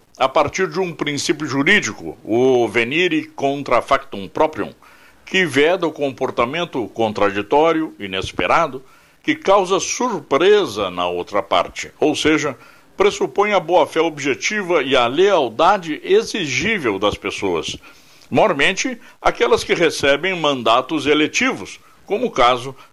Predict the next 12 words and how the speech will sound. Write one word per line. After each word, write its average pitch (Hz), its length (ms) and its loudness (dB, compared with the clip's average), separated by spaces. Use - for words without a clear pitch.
do 156 200 0
ex-presidente 101 760 -2
da 92 80 0
República. 92 580 -8
O 160 100 4
ex-presidente 139 720 -2
enganou 110 480 0
a 110 60 2
legislação 101 600 -2
brasileira 147 580 0
e 127 60 -2
norte-americana. 104 840 0